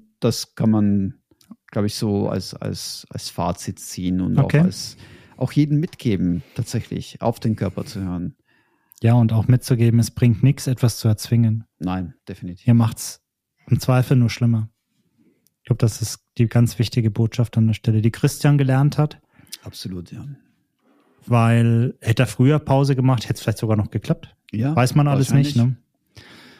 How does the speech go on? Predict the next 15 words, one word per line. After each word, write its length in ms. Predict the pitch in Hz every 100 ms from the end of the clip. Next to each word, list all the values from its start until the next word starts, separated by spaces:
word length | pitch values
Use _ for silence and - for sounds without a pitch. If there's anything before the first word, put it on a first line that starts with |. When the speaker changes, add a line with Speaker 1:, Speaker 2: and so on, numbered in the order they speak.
| _ _ _ -
Speaker 2:
Die 140 | 147
ich 100 | 139
damals 360 | 131 123 131 -
gelernt 380 | 123 120 139 135
hatte 180 | 139 135
in 80 |
Episode 420 | 127 120 117 113 110
zwei, 460 | - 117 143 143 - _ -
könnt 180 | 127
ihr 60 | 127
das 240 | 127 -
hören, 320 | 131 123 127 135
als 180 | 120
ich 200 | 120 - 117
meinen 460 | 113 113 113 104